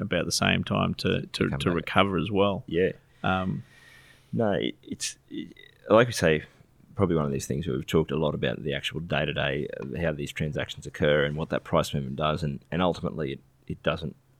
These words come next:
Speaker 2: We've ended with, "It doesn't really matter." But I th-, I think it's just a,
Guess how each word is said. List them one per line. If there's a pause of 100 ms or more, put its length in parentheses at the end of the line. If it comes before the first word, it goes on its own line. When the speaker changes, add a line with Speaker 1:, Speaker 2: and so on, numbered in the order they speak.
Speaker 2:
We've
ended
with,
"It
doesn't
really
matter." (100)
But
I
th-,
I
think
it's
just
a,